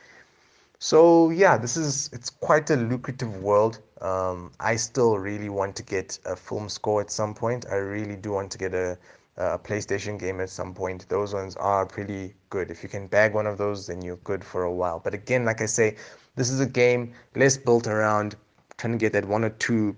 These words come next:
big hits. This is more about trying to get quantity out there, because having quantity is like having lots of little eggs. Um, you know, you, sorry, it's like having lots of little baskets, and you're just placing an egg in each of those baskets.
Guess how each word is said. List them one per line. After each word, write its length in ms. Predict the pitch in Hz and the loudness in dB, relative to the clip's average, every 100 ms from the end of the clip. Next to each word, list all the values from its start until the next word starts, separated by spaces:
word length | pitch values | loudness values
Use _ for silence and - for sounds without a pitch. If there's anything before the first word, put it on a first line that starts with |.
| - | -4
big 180 | 113 101 | -6 -4
hits. 480 | - 135 - - - - | 0 0 0 -4 -8 -8
This 120 | - | -6
is 140 | 117 | -4
more 220 | 101 107 107 | -2 0 0
about 280 | 95 98 | 2 0
trying 140 | - 107 | -2 -6
to 60 | |
get 220 | 98 92 - | -6 -8 -6
quantity 540 | 110 113 107 - 101 | -4 -4 -6 -4 -2
out 160 | 90 - | -4 -6
there, 120 | 87 | -12
because 420 | 87 101 92 - - - _ | -10 -8 -6 -8 -14 -20 _
having 260 | - 135 156 | 0 2 2
quantity 320 | 147 135 135 | 2 2 2
is 100 | 110 | 2
like 120 | 110 | 2
having 280 | 110 107 104 | 0 -2 -2
lots 200 | 98 - | -4 -4
of 80 | 98 | -4
little 180 | 101 - | -4 -4
eggs. 360 | 95 95 - - _ _ _ - | -4 -4 -6 -12 _ _ _ -6
Um, 600 | 92 92 87 85 85 58 - - | -4 -2 -4 -8 -12 -16 -16 -8
you 100 | 107 | -4
know, 120 | 101 | -4
you, 260 | 104 95 | -2 -4
sorry, 260 | 85 113 98 | -2 0 0
it's 140 | 92 | 0
like 100 | 101 | -2
having 240 | 98 110 110 | 0 0 0
lots 180 | 104 - | -2 -4
of 80 | 101 | -4
little 180 | 104 | -4
baskets, 600 | 95 90 90 - 82 - - _ - | -2 0 0 -2 -8 -10 -16 _ -12
and 180 | 90 92 | -10 -8
you're 80 | 92 | -8
just 160 | 98 | -10
placing 340 | - 98 - 95 | -6 -4 -4 -6
an 120 | 76 | -6
egg 200 | 95 92 | -8 -8
in 120 | 85 | -10
each 180 | 90 85 | -12 -12
of 120 | 87 | -12
those 140 | 85 | -12
baskets. 560 | - 78 85 - - - | -12 -14 -12 -14 -14 -16